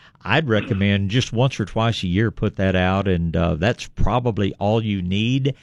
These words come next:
If you're on real thin soil, if you have other issues, you know, a little bit of compost is a help, but it's also a lot of work. But I'd, I'd start with just a good application of granular fertilizer, and, uh, just any of the good organic brands will go a long way toward, uh,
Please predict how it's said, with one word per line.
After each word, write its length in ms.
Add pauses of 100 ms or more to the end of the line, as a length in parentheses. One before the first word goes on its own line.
(320)
If 180
you're 140
on 160
real 260
thin 320
soil, 580
if 140
you 80
have 120
other 240
issues, 480
you 80
know, 80
a 20
little 200
bit 120
of 80
compost 680
is 240
a 120
help, 360
but 120
it's 160
also 300
a 40
lot 220
of 80
work. 320
But 120 (220)
I'd, 240
I'd 240
start 300
with 160
just 280
a 60
good 280
application 680
of 80
granular 480
fertilizer, 800 (380)
and, 320
uh, 260
just 320
any 240
of 80
the 80
good 140
organic 420
brands 540
will 260
go 180
a 40
long 580
way 260
toward, 460
uh, 140